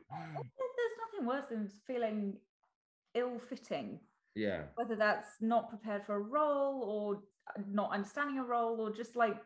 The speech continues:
Speaker 1: you say, not knowing how to work on set. Like, there's nothing worse than that. So
Speaker 2: Mm.
Speaker 1: I think, like, educating yourself or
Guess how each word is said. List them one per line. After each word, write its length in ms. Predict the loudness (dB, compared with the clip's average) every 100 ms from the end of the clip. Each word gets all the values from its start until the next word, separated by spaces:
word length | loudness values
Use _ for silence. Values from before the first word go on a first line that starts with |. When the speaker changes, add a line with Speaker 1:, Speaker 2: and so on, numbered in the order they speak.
| _ -10
Speaker 1:
you 120 | -8
say, 200 | -4 -2
not 380 | 2 2 2 -2 -6
knowing 480 | 0 2 2 2 -2
how 260 | -2 -4 -4
to 60 | -6
work 340 | 0 2 2 0
on 160 | -6 -4
set. 280 | 0 2 0 -2
Like, 160 | -6 -4
there's 200 | -4 -2
nothing 540 | 0 0 0 -4 -2
worse 280 | -2 -4 -6 -12
than 160 | -14 -12
that. 240 | -10 -12 -2
So 300 | 2 4 2 -6 _ -14
Speaker 2:
Mm. 80 | -6
Speaker 1:
I 40 | -4
think, 260 | -4 -4 -10 -10 0
like, 240 | 0 0 -8 -20 _ _ _ _ -2
educating 560 | 0 -2 -2 -2 -4
yourself 340 | -8 -2 -2 -2
or 140 | -8